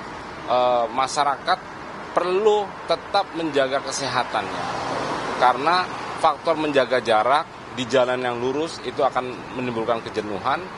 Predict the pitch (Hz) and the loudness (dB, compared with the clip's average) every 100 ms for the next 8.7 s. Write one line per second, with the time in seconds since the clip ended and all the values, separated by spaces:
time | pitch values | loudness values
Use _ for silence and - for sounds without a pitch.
0 | - - - 107 156 147 135 131 135 120 | -14 -12 -10 -4 0 0 0 -2 -2 -2
1 | 113 113 113 107 110 113 - 107 - 147 | -6 0 0 0 -4 -2 2 2 2 -4
2 | 170 - - - - - - - 110 127 | -4 -6 -12 -12 -12 -12 -8 0 4 4
3 | 107 131 170 175 131 - 143 139 147 156 | 2 2 2 2 -4 0 2 2 0 -2
4 | - - - - - - - - - 95 | -4 -12 -12 -12 -10 -10 -10 -10 -8 -4
5 | 104 113 120 123 131 160 156 147 143 - | -2 0 2 2 2 2 4 4 4 -2
6 | 123 - - - - - - 107 120 139 | -6 -6 -12 -12 -10 -8 -2 0 4 4
7 | 160 165 170 - - - - 123 - 127 | 6 4 0 -10 -14 -14 -8 -6 0 2
8 | 127 147 120 123 117 107 | 2 0 -2 -6 -4 2